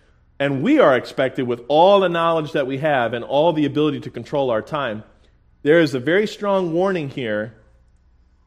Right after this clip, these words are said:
against being stagnant in your growth. Being this is a Sunday night, this is why I do this series. These series are not supposed to be really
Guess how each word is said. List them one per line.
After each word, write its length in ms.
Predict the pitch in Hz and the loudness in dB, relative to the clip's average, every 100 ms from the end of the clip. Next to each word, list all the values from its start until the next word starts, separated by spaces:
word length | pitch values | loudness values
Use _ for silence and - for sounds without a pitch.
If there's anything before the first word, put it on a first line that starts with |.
| - | -6
against 640 | 127 127 165 196 - - - _ | -4 0 -2 -2 -6 -18 -20 _
being 260 | 147 147 | -4 -4
stagnant 640 | - - 165 165 143 120 117 | -8 -4 0 0 -2 -8 -8
in 100 | 113 | -8
your 120 | 101 | -8
growth. 440 | 104 87 73 - _ _ _ _ _ _ _ _ _ - _ _ _ _ _ _ _ 127 | -6 -8 -10 -18 _ _ _ _ _ _ _ _ _ -20 _ _ _ _ _ _ _ -4
Being 240 | 151 151 | -2 -2
this 160 | 151 143 | -4 -6
is 100 | 127 | -10
a 60 | |
Sunday 320 | - 147 131 | -4 -4 -2
night, 320 | 131 170 170 131 | -2 -2 -4 -8
this 120 | 135 | -10
is 120 | 123 | -4
why 160 | 127 117 | -2 -2
I 60 | |
do 240 | 110 131 139 | -2 -4 -2
this 240 | 120 - | -4 -6
series. 500 | 135 139 151 147 - | -6 -4 -4 -6 -8
These 280 | 127 120 107 | -8 -8 -8
series 540 | - 139 139 135 - | -8 -6 -4 -6 -8
are 320 | - 110 110 - - | -6 -6 -6 -12 -10
not 280 | 131 135 127 | -6 -6 -8
supposed 380 | 127 139 127 | -8 -6 -6
to 80 | 131 | -8
be 240 | 123 123 117 | -6 -6 -6
really 560 | 110 135 135 123 - | -4 -2 0 -2 -6